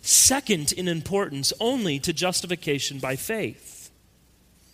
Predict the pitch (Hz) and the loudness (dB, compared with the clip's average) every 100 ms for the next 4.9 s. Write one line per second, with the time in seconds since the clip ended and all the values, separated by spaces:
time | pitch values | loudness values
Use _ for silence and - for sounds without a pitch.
0 | _ - - - - - 196 285 247 214 | _ -20 -20 -20 -8 0 6 6 6 4
1 | 190 - 294 285 - 220 208 196 185 180 | 4 2 2 2 4 4 6 4 4 4
2 | 180 165 143 143 160 - - 165 147 139 | 6 4 2 0 -2 -4 -4 -2 -2 -4
3 | 143 - - - 190 135 123 135 - _ | -4 -4 -2 0 0 -2 -4 -6 -10 _
4 | _ - _ _ - 139 - 131 127 | _ -20 _ _ -4 -2 0 -2 -6